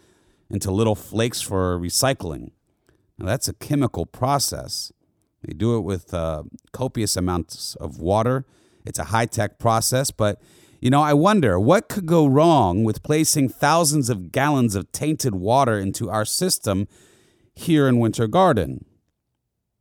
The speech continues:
You know, right by Lake Apopka. Hmm. No conversation needed, I guess. You know, Orange County gave them a permit to do this. Once again, Orange County.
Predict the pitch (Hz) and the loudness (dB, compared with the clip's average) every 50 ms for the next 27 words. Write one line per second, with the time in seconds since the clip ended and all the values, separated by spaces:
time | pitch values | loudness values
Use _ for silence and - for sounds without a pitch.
0 | _ _ _ - 123 131 107 95 95 107 120 101 - - 120 113 104 101 104 113 | _ _ _ -4 0 2 2 2 2 2 0 0 -2 -2 0 0 0 -2 -2 -2
1 | 123 131 - - 123 - - 143 147 151 - - - - - - - 113 _ _ | -2 -2 -2 -4 -6 -2 -2 -2 -2 -2 -4 -8 -10 -10 -10 -10 -12 -14 _ _
2 | _ _ _ _ _ _ _ _ _ _ _ _ _ _ _ _ _ _ _ _ | _ _ _ _ _ _ _ _ _ _ _ _ _ _ _ _ _ _ _ _
3 | _ _ _ _ _ _ _ _ _ _ _ _ _ - - 92 80 76 71 71 | _ _ _ _ _ _ _ _ _ _ _ _ _ -8 -6 -6 -6 -6 -10 -12
4 | _ _ _ _ - - - 101 98 113 127 127 - 139 131 120 113 107 110 101 | _ _ _ _ -18 -12 -10 -8 -4 0 0 0 2 2 0 2 2 0 0 0
5 | - - 123 117 113 - - 107 98 92 95 98 113 139 127 104 90 78 82 82 | 0 0 0 0 0 -2 -2 -2 -2 0 0 2 2 2 2 0 0 0 -2 -4
6 | 78 80 107 113 104 95 98 - - - _ _ _ _ _ _ _ _ _ _ | -2 -2 0 0 0 0 -2 -4 -6 -10 _ _ _ _ _ _ _ _ _ _
7 | _ - 131 131 143 147 139 160 170 185 165 - - 175 170 180 180 170 151 135 | _ -2 2 4 4 4 4 4 4 4 2 2 2 4 4 6 6 4 4 4
8 | 147 160 156 147 151 143 135 120 - - - 196 202 190 165 147 - - - 113 | 4 4 4 4 4 4 2 2 -2 0 0 2 4 4 2 0 0 -2 -4 -4
9 | 101 151 175 196 185 127 92 76 73 - - - 107 135 156 143 - 180 139 139 | 0 2 4 4 4 2 0 -2 -2 -4 -4 -2 2 2 2 2 0 0 0 2
10 | 135 123 127 143 - 131 139 151 165 170 160 - - - - - 214 226 220 - | 2 4 4 2 2 2 4 4 4 2 0 -4 -10 -8 -2 0 2 2 2 0
11 | - 180 175 78 - - - | -2 -6 -6 -8 -12 -16 -20